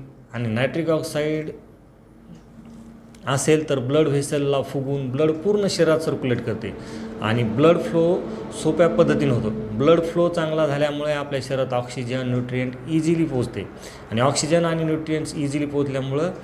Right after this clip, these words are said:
रिलॅक्स स्टेट ऑफ माइंड राहतो, ज्यामुळे छान झोप येऊ शकते. तर हा झाला इनडायरेक्ट बेनिफिट. तर डायरेक्ट बेनिफिट नाही तो. तर डायरेक्ट बेनिफिट, अ, जर घ्यायचा असेल तर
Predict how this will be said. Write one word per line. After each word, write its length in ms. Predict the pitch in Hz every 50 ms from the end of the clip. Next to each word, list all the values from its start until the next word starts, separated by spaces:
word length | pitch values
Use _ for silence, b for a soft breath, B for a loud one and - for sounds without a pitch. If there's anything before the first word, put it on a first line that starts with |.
| B B B B B B B B -
रिलॅक्स 420 | 123 135 143 160 175 185 185 180
स्टेट 300 | - - - 175 170 170
ऑफ 160 | 160 156 160
माइंड 300 | 156 143 143 139 131 110
राहतो, 320 | 117 113 107 110 - - - - - - - 120
ज्यामुळे 400 | 131 127 131 131 131 135 135 131 127 -
छान 460 | - - - 143 156 156 160 160 160 143
झोप 280 | 110 131 147 143 147
येऊ 120 | 139 135 123
शकते. 400 | - 127 120 - - 107 104 - - - - -
तर 80 | 143 147
हा 320 | 143 - - 151 160 170
झाला 260 | 147 139 143 143 156 165 165 165
इनडायरेक्ट 680 | 160 151 151 143 147 147 147 147 160 185 - - - - - - B B B B B B B -
बेनिफिट. 520 | 123 139 143 143 143 - - 123 113 120 - - B B B B B B B B -
तर 60 | -
डायरेक्ट 440 | 107 120 143 156 165 180 175 165 147
बेनिफिट 460 | 147 170 170 165 160 160 165 165 160
नाही 220 | 165 151 143 135 120
तो. 260 | 123 113 95 - - - - - -
तर 60 | 117
डायरेक्ट 380 | 101 120 120 131 135 147 143 139
बेनिफिट, 720 | 131 143 147 147 147 143 143 147 143 147 147 147 - 151
अ, 460 | 143 139 139 139 139 139 139 139 139 139 - - - - B B B B B B B - - - - - - - - - - - - - - - - - - - - - 143
जर 360 | 127 104 104 135 135 131 139 139 - - -
घ्यायचा 460 | 107 127 107 120 135 139 135 156 143
असेल 380 | 135 135 - 139 117 113 113 -
तर 260 | 131 131 131 139